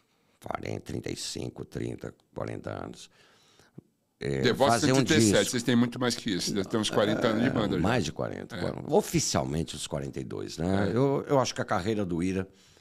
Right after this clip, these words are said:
Speaker 1: ela é oficialmente inaugurada em outubro de oitenta e um, com o primeiro show lá na puc.
Speaker 2: Quarenta e dois
Speaker 1: É.
Speaker 2: anos.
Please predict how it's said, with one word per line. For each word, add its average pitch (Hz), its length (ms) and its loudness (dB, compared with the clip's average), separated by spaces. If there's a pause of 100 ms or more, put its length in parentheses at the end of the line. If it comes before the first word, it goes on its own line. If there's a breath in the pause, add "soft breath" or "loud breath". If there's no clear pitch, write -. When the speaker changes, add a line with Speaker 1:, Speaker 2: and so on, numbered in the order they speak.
Speaker 1:
ela 80 200 -8
é - 20 -4
oficialmente 92 880 -6
inaugurada 82 720 -6 (120)
em 87 180 -4
outubro 143 720 0 (280)
de 87 500 -4
oitenta 87 400 -4
e 87 80 -2
um, 104 140 -2
com 104 160 -4
o 95 40 -4
primeiro 95 340 -4
show 92 220 -4
lá 90 140 -2
na 90 140 -4
puc. - 420 -12 (180)
Speaker 2:
Quarenta 95 300 -10
e - 20 -10
dois 98 240 -8
Speaker 1:
É. 67 140 -8
Speaker 2:
anos. - 340 -16